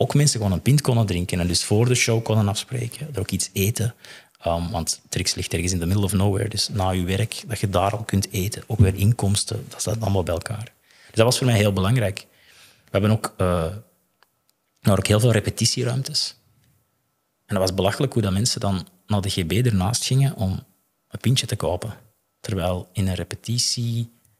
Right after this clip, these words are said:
eh, in een repetitiekot moet een toog staan. De... De, ik hoorde vorige keer het, het, het interview dat je deed met, eh, eh,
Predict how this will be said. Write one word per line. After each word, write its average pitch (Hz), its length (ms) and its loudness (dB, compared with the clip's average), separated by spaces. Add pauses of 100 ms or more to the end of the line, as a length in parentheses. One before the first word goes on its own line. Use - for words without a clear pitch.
(360)
eh, 85 400 -2 (580)
in - 80 -14
een - 40 -8
repetitiekot - 1000 -6
moet 104 180 -4
een - 140 -4
toog 151 260 -4
staan. 98 340 -6 (580)
De... 87 540 -2 (1600)
De, 82 340 -2 (580)
ik - 60 -12
hoorde 95 200 0
vorige 104 200 0
keer 107 120 -2
het, 98 120 -4
het, - 200 -6 (260)
het - 20 -6 (140)
interview 120 300 4
dat 110 80 4
je 104 80 2
deed 101 140 4
met, 101 220 2
eh, 98 260 2 (560)
eh, 90 340 -2